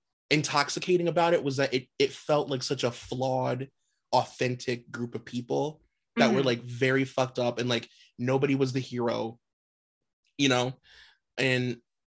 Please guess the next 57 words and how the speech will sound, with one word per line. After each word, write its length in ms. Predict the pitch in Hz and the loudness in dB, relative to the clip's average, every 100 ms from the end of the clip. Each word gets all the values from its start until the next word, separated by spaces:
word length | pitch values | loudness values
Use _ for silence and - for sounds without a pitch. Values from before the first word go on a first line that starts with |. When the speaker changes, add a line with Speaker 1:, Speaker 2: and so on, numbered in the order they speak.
| _ - | _ 0
Speaker 1:
it's 160 | 160 151 | 0 4
very 180 | 175 196 | 6 8
relatable 580 | 180 143 175 131 120 | 6 4 0 0 -2
'cause, 160 | - 131 | -2 -2
like, 100 | 131 | 0
when 100 | 135 | 0
you 60 | 147 | -2
think 160 | 156 160 | -4 -2
about 200 | 139 117 | -2 0
your 120 | 127 | -2
friends, 340 | 131 117 117 117 | -2 -4 -4 -4
it's 60 | |
like, 140 | 127 123 | -4 0
yeah, 100 | 123 | 0
they're 120 | 120 | 0
great 260 | 117 127 120 | -2 -2 -4
people, 320 | - 135 120 117 | -6 -6 -4 -4
but 140 | 120 | -2
they're 100 | 127 | 2
all 100 | 131 | 0
fucked 320 | 127 113 - | 0 -8 -4
up. 280 | 147 - - | -2 -2 -4
You 100 | 143 | -2
know 60 | 147 | 2
what 80 | 143 | 2
I 60 | |
mean? 300 | 123 123 147 - _ _ _ - - - _ | 2 0 -4 -10 _ _ _ -20 -20 -20 _
Speaker 2:
Troy 240 | - 247 233 | 0 6 8
hears 220 | 269 262 | 8 6
about 240 | 269 233 214 | 6 6 6
my 140 | 214 | 2
friend 320 | 214 190 190 | 4 2 2
stuff 260 | - 180 180 - | 0 2 2 0
all 220 | 170 175 | 0 0
the 100 | 175 | -2
time, 300 | - 185 175 | 2 2 2
and 80 | 190 | -2
he's 180 | 220 202 | -2 0
like, 140 | 196 - | -2 -2
"What 200 | 202 247 - | -2 0 2
the 100 | 320 - - | 0 -2 4
fuck?" 240 | 180 180 | 6 8
Speaker 1:
<laughs> 1000 | 359 392 480 - 403 - - 359 349 302 | 8 8 8 8 6 4 4 4 4 6
Well, 120 | 220 | 6
my 180 | 247 294 | 8 6
friends 300 | 403 427 330 | 6 4 6
are 100 | 220 | 4
just 440 | 160 135 160 151 143 | 2 2 0 0 -4
as 140 | 135 | -4
fucking 420 | - 127 123 110 | -2 -4 -4 -8
rotted, 340 | 104 104 101 113 | -6 -6 -6 -6
to 80 | 123 | -6
be 100 | 117 | -4
honest 340 | 98 104 - | -4 -4 -6
with 100 | 113 | -8
you. 180 | 113 104 | -6 -2
Like, 240 | 117 120 | 2 4